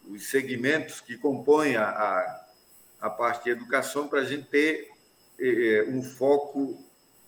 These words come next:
direto na, na, na educação, no, no, numa visão de cooperar. E o Paulinho tem avançado muito, ele tá já há dois anos envolvido nisso, e antes de assumir, ele fez visitas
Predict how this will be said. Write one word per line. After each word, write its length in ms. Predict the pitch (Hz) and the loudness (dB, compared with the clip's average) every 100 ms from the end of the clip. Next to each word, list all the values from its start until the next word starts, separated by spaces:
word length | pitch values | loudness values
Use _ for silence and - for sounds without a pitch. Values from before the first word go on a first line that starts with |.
| _ | _
direto 540 | - 139 135 165 - 131 | -2 4 6 6 4 -4
na, 280 | 110 107 | -4 -2
na, 220 | 104 101 101 | -2 -4 -2
na 100 | 117 | -4
educação, 640 | 110 113 123 - 139 147 | -4 2 2 2 2 2
no, 200 | 139 131 | 2 -4
no, 200 | 120 120 | -6 -6
numa 200 | 120 131 | -2 -2
visão 380 | 123 120 139 143 | 0 -2 -2 -4
de 120 | 127 | -6
cooperar. 880 | - 170 170 165 120 104 - - - _ _ - | 2 4 8 8 8 6 2 -8 -18 _ _ -8
E 120 | 147 | 2
o 80 | 165 | 4
Paulinho 520 | 185 160 117 147 165 | 6 6 6 0 -4
tem 460 | - 143 156 151 127 - _ _ - - _ - - | 6 6 6 -2 -8 -16 _ _ -20 -20 _ -20 -6
avançado 720 | 117 123 147 135 - 165 143 | -2 2 2 0 0 0 0
muito, 500 | 135 151 139 - 107 | -2 -2 -2 -2 -2
ele 140 | 120 | -2
tá 240 | 113 131 123 | 4 6 8
já 160 | 120 | 6
há 40 | 113 | 0
dois 360 | 113 175 117 | 2 2 4
anos 340 | 123 147 123 104 | 4 4 4 -4
envolvido 500 | 120 117 113 127 131 | -2 -2 0 -4 -6
nisso, 380 | 143 165 - 165 | -4 -4 -4 -2
e 140 | 160 | 4
antes 420 | 180 226 - - | 6 4 0 -6
de 100 | 123 | 2
assumir, 800 | 131 127 - - 143 185 180 - _ _ _ - | 2 2 -8 -6 -2 -2 -2 -10 _ _ _ -10
ele 240 | 135 151 151 | -4 -2 -4
fez 320 | 151 156 151 | -2 0 0
visitas 880 | 135 147 - 151 170 - 110 - - | -2 -2 -2 -2 -2 0 -2 -2 -14